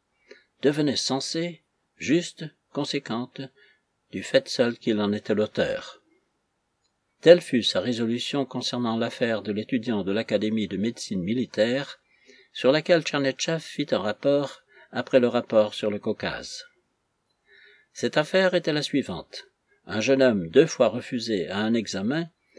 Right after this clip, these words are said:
le repassait pour la troisième fois, mais de nouveau l'examinateur l'avait refusé.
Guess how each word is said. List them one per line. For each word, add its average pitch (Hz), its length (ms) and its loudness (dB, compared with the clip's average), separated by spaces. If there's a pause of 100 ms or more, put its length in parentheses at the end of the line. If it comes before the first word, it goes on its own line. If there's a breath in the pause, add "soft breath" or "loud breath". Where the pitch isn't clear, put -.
(160 soft breath)
le - 140 6
repassait 160 440 2
pour 131 160 0
la 92 100 -2
troisième 127 460 -2
fois, 165 340 -2 (500 soft breath)
mais 82 180 -4
de 120 120 2
nouveau 131 480 -2
l'examinateur 113 920 0
l'avait 107 220 -4
refusé. 101 560 -4